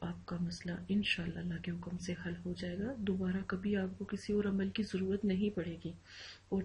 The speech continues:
तीन दिन के अंदर अंदर आपका मतलूब भी हाजिर हो जाएगा।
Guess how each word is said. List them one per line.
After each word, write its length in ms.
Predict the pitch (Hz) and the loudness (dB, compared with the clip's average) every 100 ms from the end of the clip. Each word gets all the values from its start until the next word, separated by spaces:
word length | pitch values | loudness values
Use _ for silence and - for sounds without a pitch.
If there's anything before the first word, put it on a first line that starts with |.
| - | 4
तीन 200 | 185 180 | 4 6
दिन 160 | 185 180 | 2 0
के 140 | 180 | 2
अंदर 180 | 175 175 | 2 2
अंदर 220 | 170 170 | 0 0
आपका 280 | 170 170 180 | -2 -4 -4
मतलूब 420 | 175 175 - 175 | -2 -2 0 0
भी 100 | 180 175 | 2 2
हाजिर 400 | 170 165 175 175 | 2 0 -4 -6
हो 60 | 175 | -6
जाएगा। 380 | - 175 185 | -4 -2 -2